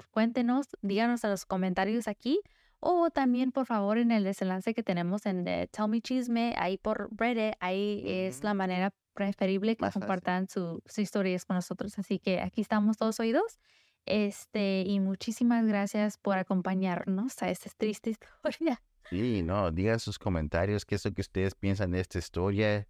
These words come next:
Speaker 2: Ah, ¿harían lo mismo que hace su, el papá aquí para proteger a su hija? ¿O dejarían que la maltraten? No creo que cualquiera.
Speaker 1: No.
Speaker 2: No creo que ninguno dejaría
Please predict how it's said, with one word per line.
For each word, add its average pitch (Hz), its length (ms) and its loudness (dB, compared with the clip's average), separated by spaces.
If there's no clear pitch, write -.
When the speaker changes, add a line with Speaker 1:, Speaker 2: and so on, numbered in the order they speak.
Speaker 2:
Ah, 85 160 0
¿harían 87 440 0
lo 110 80 2
mismo 104 380 2
que 95 120 2
hace 101 280 2
su, 107 180 -2
el 98 180 0
papá - 280 -2
aquí 104 360 0
para 101 140 0
proteger 92 420 0
a 98 80 2
su - 180 -2
hija? 135 340 0
¿O 92 140 0
dejarían 98 520 2
que 95 640 0
la 104 260 0
maltraten? 90 600 0
No 110 140 2
creo 98 200 0
que - 120 -10
cualquiera. 82 480 -4
Speaker 1:
No. 190 280 -2
Speaker 2:
No 110 120 0
creo 98 180 2
que 95 120 -2
ninguno 87 400 2
dejaría 104 360 -2